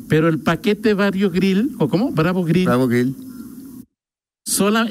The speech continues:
Speaker 1: trae determinado número de cervezas.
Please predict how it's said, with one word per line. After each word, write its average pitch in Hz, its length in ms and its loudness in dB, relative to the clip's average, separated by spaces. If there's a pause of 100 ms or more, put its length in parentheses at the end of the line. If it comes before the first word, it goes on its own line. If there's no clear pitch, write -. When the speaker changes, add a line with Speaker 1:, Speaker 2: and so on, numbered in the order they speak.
Speaker 1:
trae 185 220 2
determinado 170 800 2
número 156 520 4
de 143 680 4 (1300)
cervezas. 180 760 -2